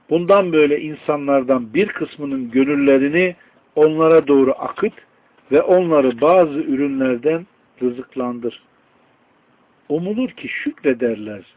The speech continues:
buyurarak mazurat, mazuratını dile getirdi. Evet,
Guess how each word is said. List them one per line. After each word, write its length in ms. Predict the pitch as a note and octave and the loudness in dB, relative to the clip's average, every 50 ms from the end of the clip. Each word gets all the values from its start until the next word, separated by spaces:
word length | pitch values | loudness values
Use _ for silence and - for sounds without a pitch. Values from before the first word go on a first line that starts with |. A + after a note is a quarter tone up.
| _ _ _ _ _ | _ _ _ _ _
buyurarak 600 | B2+ C3 C#3+ D3 D3 E3+ D#3+ C#3+ D#3+ F3 F3 _ _ _ _ _ _ _ _ _ _ _ _ _ _ _ _ _ _ _ _ _ _ _ _ _ _ _ | -4 -2 -2 2 2 4 4 4 2 0 -2 _ _ _ _ _ _ _ _ _ _ _ _ _ _ _ _ _ _ _ _ _ _ _ _ _ _ _
mazurat, 680 | B2 C3 C#3+ D3+ C#3 B2 C#3 C3 B2+ B2 A#2+ - _ | -4 -4 -4 -4 -2 -2 -2 0 0 -2 -4 -6 _
mazuratını 1000 | - C#3+ B2+ C3+ C#3 C#3 B2+ A#2+ B2+ B2 A#2 A2+ - - A#2 B2 C#3 D3 D#3 - - _ A2 | -14 -8 -6 -2 -2 -2 -2 0 0 0 0 -2 -4 -8 -10 -8 -6 -6 -6 -8 -12 _ -10
dile 220 | A#2 A2+ A2+ A#2 | -8 -6 -6 -6
getirdi. 540 | A2+ G#2+ G#2+ F#2+ _ - G2 F2+ F2 _ _ _ _ _ _ _ _ _ _ _ _ _ _ _ _ _ _ _ _ _ _ _ _ _ _ _ _ _ _ _ _ _ _ _ _ _ _ - | -8 -8 -10 -14 _ -20 -20 -20 -20 _ _ _ _ _ _ _ _ _ _ _ _ _ _ _ _ _ _ _ _ _ _ _ _ _ _ _ _ _ _ _ _ _ _ _ _ _ _ -2
Evet, 200 | A2+ A#2 - | 0 0 -2